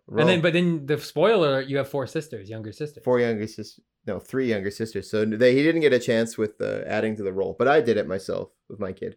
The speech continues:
Speaker 1: You named him Roll.
Speaker 2: That's what we call him. Rock and Royal.
Speaker 1: Rock and Royal, like an Elmer Fudd thing.
Speaker 2: Yeah.
Speaker 1: Well, last episode I said I'd bleep out your son's name.
Speaker 2: Bleep it again. We could be called,
Speaker 1: <laughs> So,
Speaker 2: uh,
Speaker 1: but then now people will not understand that pun.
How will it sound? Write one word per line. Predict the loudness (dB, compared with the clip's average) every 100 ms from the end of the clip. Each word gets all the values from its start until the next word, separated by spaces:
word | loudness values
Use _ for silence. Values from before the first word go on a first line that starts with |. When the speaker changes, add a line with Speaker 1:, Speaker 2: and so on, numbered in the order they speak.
| _ _ _ -8
Speaker 1:
You | -4
named | -2 -2
him | -4 -2
Roll. | -4 -4 -8 _ _ _ _ _
Speaker 2:
That's | -8 -8
what | -8
we | -10
call | -6 -6 -6
him. | -10 _ _ _ _ _ _ _ -2
Rock | 0 0
and | 0
Royal. | 0 -2 -8 _ _ _ _ _ _
Speaker 1:
Rock | 0 0 0
and | 0
Royal, | 2 4 2 -2 -10
like | -10 -4
an | -2
Elmer | -2 -2 -4
Fudd | -2 -2 -2
thing. | -10 -12 -8
Speaker 2:
Yeah. | -8 -8 _ _ _ _ _ -2
Speaker 1:
Well, | 0
last | 2 2 0
episode | 0 0 0 0
I |
said | 0 -2
I'd | -2 -6
bleep | -8 -6 -4
out | -2 -4 -8
your | -12 -12
son's | -10 -12 -10
name. | -10 -10 -12 -6 -2
Speaker 2:
Bleep | 0
it | 0
again. | 2 2 0
We | -2
could | -4 -4
be | -6
called, | 0 0 2
Speaker 1:
<laughs> |
So, | 0 2 2
Speaker 2:
uh, |
Speaker 1:
but | 2 0
then | -4 0
now | 0
people | 0 0 2
will | 0
not | 0 0
understand | -2 -6 -4 -6 -4
that | -6 -8
pun. | -8 -10